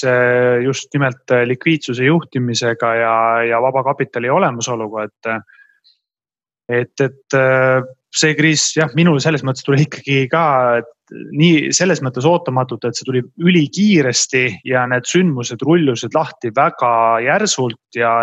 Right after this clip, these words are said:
ja need nii-öelda doominoklotsid hakkasid väga kiiresti kukkuma. Et, äh, noh, see on jälle sihuke nii ja naa, aga, aga noh, tänasel hetkel ma selles mõttes oma portfelli kontekstis pigem tunnen ennast hästi, et,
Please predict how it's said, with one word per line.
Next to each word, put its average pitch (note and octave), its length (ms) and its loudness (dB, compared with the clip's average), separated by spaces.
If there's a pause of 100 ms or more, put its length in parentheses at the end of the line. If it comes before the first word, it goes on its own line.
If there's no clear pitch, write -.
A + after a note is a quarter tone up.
ja A#2 160 -2
need A#2+ 240 -10
nii-öelda B2 400 -8
doominoklotsid D3 720 0
hakkasid C3 240 -6
väga C3+ 160 -2
kiiresti D3+ 480 -2
kukkuma. G#2+ 400 -4 (840)
Et, C3+ 720 0
äh, C3 800 4 (920)
noh, E3+ 200 0 (840)
see D3+ 80 0
on D3+ 120 4
jälle C#3 120 2
sihuke C#3+ 240 0
nii D#3 140 4
ja D3+ 80 2
naa, C3+ 380 2
aga, B2+ 160 2 (600)
aga C3 160 0
noh, C#3 160 -2
tänasel C#3+ 320 0
hetkel C#3 320 -2
ma C3 280 0
selles D3+ 320 0
mõttes B2 340 -6
oma B2+ 180 0
portfelli C#3 560 -2
kontekstis B2+ 640 -4
pigem D#3+ 240 0
tunnen B2+ 300 -2
ennast C3 240 -2
hästi, G#3 340 0
et, A#2 300 -2